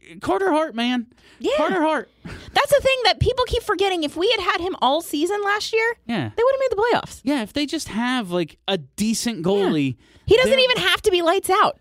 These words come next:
Speaker 1: No, that's, he's twenty-one.
Speaker 2: Yeah, just
Speaker 1: Like,
Speaker 2: be good.
Speaker 1: <laughs> he, all he has to do is be good.
Speaker 2: Yeah.
Speaker 1: We haven't had good in a while.
Speaker 2: Mm-mm.
Speaker 1: Every time
Speaker 2: Not consistently.
Speaker 1: Every time freaking Brian Elliott has been good, we've started him a whole month in a row, and then he's gotten hurt, and it's like, "Cal Pickard, go ahead, kid."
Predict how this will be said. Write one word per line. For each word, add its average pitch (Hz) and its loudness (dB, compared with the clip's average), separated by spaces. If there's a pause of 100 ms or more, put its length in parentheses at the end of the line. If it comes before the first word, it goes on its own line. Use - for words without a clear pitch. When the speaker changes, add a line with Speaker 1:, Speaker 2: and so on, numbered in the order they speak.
Speaker 1:
No, 311 2
that's, 269 -4
he's 254 0
twenty-one. 302 4
Speaker 2:
Yeah, 508 -4
just 453 0
Speaker 1:
Like, 523 0
Speaker 2:
be 523 4
good. 427 2
Speaker 1:
<laughs> - -12
he, 285 0
all 311 0
he 359 2
has 339 0
to 294 -18
do 320 2
is 247 -2
be 262 -6
good. 185 -2
Speaker 2:
Yeah. 440 -2 (240)
Speaker 1:
We 262 0
haven't 339 0
had 294 -2
good 269 0
in 269 2
a 226 0
while. 202 -2
Speaker 2:
Mm-mm. 220 -4
Speaker 1:
Every 262 -2
time 302 0
Speaker 2:
Not 269 0
consistently. 226 -2
Speaker 1:
Every 339 2
time 311 -2 (200)
freaking 285 -2
Brian 285 0 (400)
Elliott 311 2
has 208 -2
been 214 0
good, 220 2
we've 277 0
started 277 0
him 269 2
a 254 0
whole 277 2
month 285 2
in 285 0
a 262 2
row, 311 2
and 262 2
then 269 2
he's 269 0
gotten 262 0
hurt, 320 -2
and 247 0
it's 262 -4
like, 302 -4
"Cal 302 0
Pickard, 294 -4
go 277 0
ahead, 285 -2
kid." 311 -4